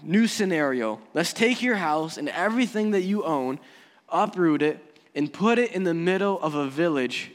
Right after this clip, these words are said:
in a third world country where you are surrounded by neighbors who have dirt floors, chickens are hopping in and out of the windows, and these people are working really hard just to put a meal on the table for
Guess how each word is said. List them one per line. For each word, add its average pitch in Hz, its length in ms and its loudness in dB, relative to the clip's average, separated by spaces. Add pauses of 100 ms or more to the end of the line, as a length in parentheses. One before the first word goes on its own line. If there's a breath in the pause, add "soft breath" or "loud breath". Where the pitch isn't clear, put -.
(120)
in 143 140 -2
a 131 60 -2
third 156 320 -4
world 143 320 -2
country 117 520 -4 (480 loud breath)
where 131 120 0
you 196 160 4
are 185 100 2
surrounded 165 680 -2
by 147 180 0
neighbors 139 580 0 (280 loud breath)
who 151 80 -2
have 131 220 -2
dirt 165 260 2
floors, 165 680 0 (320 loud breath)
chickens 180 560 0
are 147 100 0
hopping 160 400 0
in 156 140 2
and 151 100 0
out 160 220 0
of 147 120 -10
the 143 80 0
windows, 147 640 0 (340 loud breath)
and 160 120 0
these 208 160 4
people 220 320 2
are 185 200 4
working 185 440 2
really 202 260 4
hard 180 340 2
just 190 200 0
to 202 100 0
put 202 280 0 (320 loud breath)
a 151 100 -4
meal 190 380 2
on 190 160 0
the 165 80 0
table 170 440 0
for 139 220 -4